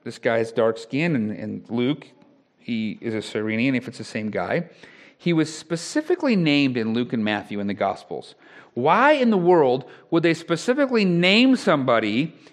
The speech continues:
if not for the fact that when those Gospels came out, that somebody would still be recognizable? Like,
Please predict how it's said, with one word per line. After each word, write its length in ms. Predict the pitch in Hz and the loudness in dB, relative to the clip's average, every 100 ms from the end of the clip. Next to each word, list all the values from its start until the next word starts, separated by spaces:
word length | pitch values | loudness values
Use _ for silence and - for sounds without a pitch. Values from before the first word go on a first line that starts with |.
| - | 0
if 180 | 196 190 | 0 4
not 300 | 214 285 269 | 4 4 4
for 140 | 202 | 0
the 80 | 156 | 0
fact 560 | - 143 135 151 - | 4 4 4 2 0
that 280 | 160 143 151 | 0 0 -2
when 280 | 170 254 320 | 2 4 4
those 240 | 285 196 | 2 2
Gospels 580 | 160 180 220 - 202 170 | 2 2 2 0 -2 -2
came 260 | - 165 151 | -2 0 2
out, 220 | 143 143 | 0 2
that 240 | 170 185 | 2 2
somebody 720 | - - - 220 220 175 147 139 | -2 -12 0 0 2 0 2 0
would 180 | 139 131 | -2 -4
still 260 | - 156 | -4 -2
be 100 | 147 | 0
recognizable? 840 | 131 131 131 123 117 107 101 85 - _ _ _ _ _ _ _ _ _ _ _ _ _ _ - | 0 -2 -4 -6 -4 -4 -6 -10 -12 _ _ _ _ _ _ _ _ _ _ _ _ _ _ -6
Like, 220 | 156 147 | -6 -6